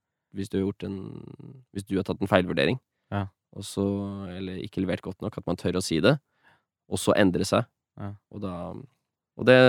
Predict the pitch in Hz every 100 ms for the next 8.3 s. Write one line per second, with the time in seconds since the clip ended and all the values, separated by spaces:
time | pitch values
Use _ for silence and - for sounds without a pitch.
0 | 120 135 143 143 139 127 113 110 104 104
1 | 98 - 85 92 98 - 92 - _ _
2 | 92 92 90 87 87 85 87 _ 110 95
3 | 78 92 98 - 92 98 92 64 - -
4 | 73 95 110 92 - 92 90 85 87 -
5 | 80 - - - - - - - 92 90
6 | - 107 90 - - - 147 - _ _
7 | _ _ 120 - _ - 208 196 190 185
8 | - 196